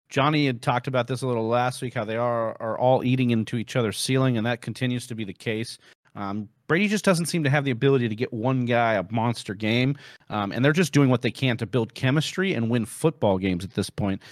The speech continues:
since they all have not played together that much. Somebody who has played with Brady a bunch is Rob Gronkowski, who's probably been the most consistent of the pass catchers this year. He, he did have his lowest targeted game last year, only, or last week, only two. Uh, but he still came down with a touchdown and made his fantasy day. Six or more targets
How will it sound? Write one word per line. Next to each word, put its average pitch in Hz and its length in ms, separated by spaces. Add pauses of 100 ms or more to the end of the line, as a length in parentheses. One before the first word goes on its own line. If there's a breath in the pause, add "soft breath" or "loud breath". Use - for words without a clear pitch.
(120)
since - 220
they 113 80
all 113 140
have 107 120
not 107 240
played 110 240
together 98 320
that 90 180
much. 101 360 (360 soft breath)
Somebody 160 260
who 143 140
has 175 320
played 175 200
with 151 120
Brady 170 240
a 160 40
bunch 175 340
is 117 100
Rob 147 200
Gronkowski, 160 480
who's 156 180
probably 139 280
been 170 160
the 170 60
most 175 220
consistent 180 480
of 110 80
the 107 80
pass 104 320
catchers 104 460 (320 loud breath)
this 120 240
year. 110 260
He, 151 140
he 175 100
did 151 180
have 170 140
his 139 140
lowest 143 360
targeted 131 420
game 120 260
last 143 240
year, 147 200
only, 117 320 (160)
or 123 160
last 117 260
week, 135 180
only 123 160
two. 151 400 (440 loud breath)
Uh, 120 140
but 120 140
he - 20
still 165 180
came 151 220
down 139 160
with 123 80
a 110 40
touchdown 135 460
and 113 80
made 117 140
his 110 140
fantasy 127 420
day. 123 160
Six - 320
or 156 60
more 131 120
targets 123 460